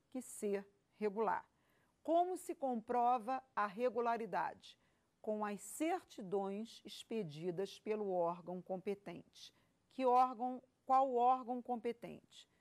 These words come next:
Junta comercial. Inciso cinco. É, desculpa, inciso seis. A relação de bens particulares dos sócios, controladores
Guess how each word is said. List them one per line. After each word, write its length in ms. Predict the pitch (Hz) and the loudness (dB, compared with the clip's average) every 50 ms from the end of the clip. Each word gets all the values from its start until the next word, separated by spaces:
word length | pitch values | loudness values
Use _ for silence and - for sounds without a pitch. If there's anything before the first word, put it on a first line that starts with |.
| _ _ - | _ _ -16
Junta 680 | 185 160 160 214 220 220 220 220 226 - 233 233 247 - _ _ | -12 -8 -4 -4 -2 -2 -4 -6 -4 -4 -4 -4 -4 -8 _ _
comercial. 680 | _ 233 220 208 208 208 - - - - - - - - _ _ _ _ _ _ _ _ _ _ _ _ _ _ _ _ _ | _ -2 -2 -2 -4 -6 -8 -8 -6 -4 -4 -4 -6 -8 _ _ _ _ _ _ _ _ _ _ _ _ _ _ _ _ _
Inciso 400 | 254 277 277 - 311 311 269 320 | -4 -4 -2 -2 -2 -2 -2 -2
cinco. 600 | 294 - - - 233 180 160 - - - - - _ _ _ _ _ _ _ _ _ _ _ _ _ _ _ _ _ - | -4 -6 -8 -8 -8 -8 -8 -10 -14 -20 -20 -20 _ _ _ _ _ _ _ _ _ _ _ _ _ _ _ _ _ 0
É, 960 | 226 226 233 226 226 226 226 220 220 220 220 220 214 214 214 214 214 214 - - | 2 4 6 6 6 6 6 4 4 4 2 2 2 0 0 0 0 -2 -2 -4
desculpa, 460 | 190 240 233 - - - - - 175 | -6 -10 -10 -8 -8 -10 -8 -6 -6
inciso 360 | 175 196 - - 277 247 277 269 | -8 -8 -6 -4 -4 -4 -4 -6
seis. 600 | - - - - - - - - - - - _ _ _ _ _ _ - | -6 -6 -6 -8 -8 -10 -16 -18 -20 -20 -20 _ _ _ _ _ _ 2
A 140 | 220 226 | 2 2
relação 1040 | 214 190 220 330 381 392 370 294 226 214 - - - - 269 277 277 269 226 185 160 - _ _ _ _ _ - | 2 2 0 0 0 2 2 2 2 0 -4 -6 -2 0 2 2 2 2 0 -2 -6 -12 _ _ _ _ _ -16
de 220 | 175 156 247 339 | -8 -4 -2 -2
bens 720 | 233 190 175 247 247 254 262 277 320 330 - - - - - _ _ _ _ _ _ _ _ | -2 0 0 0 0 0 -2 -2 -4 -8 -10 -14 -18 -18 -20 _ _ _ _ _ _ _ _
particulares 1300 | - 330 359 415 415 - - _ - - - 359 - - 330 311 269 220 190 175 170 165 160 151 139 147 160 | 4 6 6 6 4 0 -6 _ -20 -12 -10 -10 -10 -6 -4 0 2 4 4 4 2 0 -4 -8 -14 -12 -8
dos 200 | 196 233 214 - | -6 -6 -6 -6
sócios, 880 | - - - 226 233 240 254 254 - - - - - - - - - - - _ | -8 -4 0 4 4 6 4 4 0 -6 -16 -16 -16 -14 -14 -16 -16 -18 -8 _
controladores 1500 | - 330 349 392 415 415 - - - 269 247 214 180 170 165 160 208 240 247 240 220 175 160 143 - - - - - | 4 6 6 6 2 -4 -6 0 2 2 4 4 2 2 0 0 2 4 4 4 2 0 -4 -10 -14 -14 -16 -16 -12